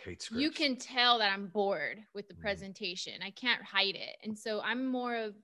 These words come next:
Speaker 2: off the cuff. This is what I'm feeling right now. And this is what I feel like you need to hear and what you need to learn.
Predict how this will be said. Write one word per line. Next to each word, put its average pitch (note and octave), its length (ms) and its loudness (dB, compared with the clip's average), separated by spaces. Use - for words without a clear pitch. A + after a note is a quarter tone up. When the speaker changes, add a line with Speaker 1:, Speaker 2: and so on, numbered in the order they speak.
Speaker 2:
off B3 260 2
the B3+ 80 -4
cuff. A3+ 480 2
This B3+ 140 -4
is B3+ 80 -10
what C#4+ 100 4
I'm C4+ 100 4
feeling C4 300 0
right A3+ 180 2
now. G#3+ 200 4
And G#3+ 100 -2
this G#3+ 160 -6
is G#3 100 -8
what G#3+ 100 4
I G#3 100 6
feel A3 280 0
like F#3+ 220 0
you A3 140 -2
need G#3 200 -2
to G3+ 100 -8
hear G3+ 340 2
and F#3 100 -4
what F#3+ 160 0
you G3 100 -6
need F#3+ 200 -10
to G3 120 -10
learn. F3+ 400 -4